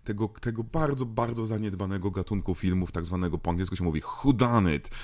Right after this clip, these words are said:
czyli kto zamordował. Troszeczkę jak połączenie odcinków Columbo z,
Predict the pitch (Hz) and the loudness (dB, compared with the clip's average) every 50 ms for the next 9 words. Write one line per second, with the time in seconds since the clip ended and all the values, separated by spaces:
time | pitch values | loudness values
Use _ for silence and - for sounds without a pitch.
0 | - - - - - 92 90 87 85 87 85 - - - - - - - - - | -12 -12 -10 -6 -2 0 0 0 0 -2 -2 -4 -8 -12 -10 -8 -6 -4 -4 -4
1 | 104 - 107 107 101 98 95 85 87 101 107 101 82 78 76 76 73 71 - - | -4 -4 -4 -4 -2 -2 -2 -2 0 0 2 2 2 0 -2 -2 -4 -4 -6 -8
2 | - - - - - 95 87 - 110 98 - 127 113 104 - - - 117 110 101 | -16 -18 -16 -12 -8 -6 -6 -4 -4 -4 -2 -2 -2 6 10 10 10 10 8 4
3 | 120 110 117 110 107 - - 117 113 - - 117 - - - - 120 120 123 123 | 2 2 2 2 0 0 -2 -2 -2 -2 -4 -6 -6 -2 0 2 4 6 6 6
4 | 143 147 139 113 120 117 113 107 - - - - - 98 - - 82 85 85 85 | 4 4 4 6 6 6 6 4 0 -4 -14 -16 -16 -14 -12 -10 -8 -8 -6 -2
5 | 87 92 98 101 101 | 2 4 4 6 4